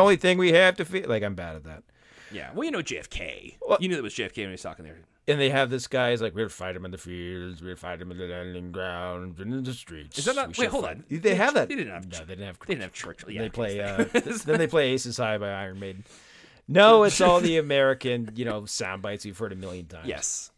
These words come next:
Speaker 1: I don't think we
Speaker 2: And,
Speaker 1: heard, uh,
Speaker 2: uh,
Speaker 1: Martin Luther King saying, "I have a dream," but that would have been a good addition.
Speaker 2: Right. Well, and, well, of course, Mister Par-, America would not stand for that. He was very opposed to having <laughs> Martin Luther King do that.
Speaker 1: <laughs> Man.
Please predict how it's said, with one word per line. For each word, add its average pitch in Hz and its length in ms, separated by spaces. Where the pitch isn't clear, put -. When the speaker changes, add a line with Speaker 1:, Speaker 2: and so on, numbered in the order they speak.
Speaker 1:
I 123 100
don't 170 140
think 123 140
we 127 60
Speaker 2:
And, 123 100
Speaker 1:
heard, 170 180
uh, 139 220
Speaker 2:
uh, - 20
Speaker 1:
Martin 135 220
Luther 135 160
King 127 240
saying, 113 240
"I 107 120
have 101 100
a 101 40
dream," 87 360
but 78 240
that 95 100
would 95 100
have 87 80
been 87 100
a 87 40
good 87 160
addition. 160 320
Speaker 2:
Right. 104 440
Well, 170 140
and, 196 180
well, 170 140
of 147 80
course, 139 180
Mister 127 180
Par-, 113 200
America 113 320
would 95 80
not 90 160
stand 95 200
for - 60
that. - 220
He 110 60
was 107 100
very 101 140
opposed 95 280
to 90 60
having 80 320
<laughs> 117 120
Martin 90 180
Luther - 100
King - 200
do - 140
that. - 480
Speaker 1:
<laughs> - 60
Man. 107 460